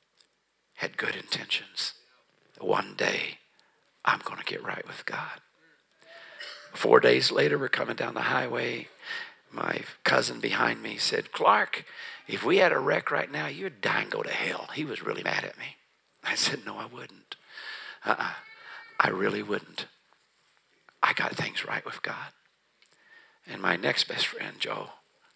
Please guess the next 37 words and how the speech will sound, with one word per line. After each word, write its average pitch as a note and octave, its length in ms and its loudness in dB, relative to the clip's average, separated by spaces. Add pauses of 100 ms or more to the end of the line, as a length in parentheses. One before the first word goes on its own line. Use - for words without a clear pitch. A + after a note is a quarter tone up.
(280)
next - 340 2
to - 120 -2
me, - 180 -10 (640)
said, - 200 -4
"That's - 220 2
right, - 160 4
Clark, - 380 -4
you A2 80 -6
would, G2+ 360 -6
you A2 120 -6
would." G#2+ 260 -4 (800)
I - 100 -8
looked - 260 -2
him - 80 -6
in A#2 60 -6
the A2+ 140 -2
eye. - 420 -2 (140)
We're A#2+ 120 2
ba-, - 320 4
we're - 160 0
eighteen - 440 0
years - 220 0
old. A#2+ 280 -6 (640)
I - 40 -4
said, - 180 -4
"No, - 200 -6
I - 40 -12
wouldn't, G#2 220 -10
Joe. - 280 -8 (880)
What F#2+ 200 -6
about - 220 -2
you?" F2+ 220 -8 (1200)
And G#2+ 120 2
then G2+ 120 -2
we F#2+ 100 2
dropped - 380 2
it. - 100 -10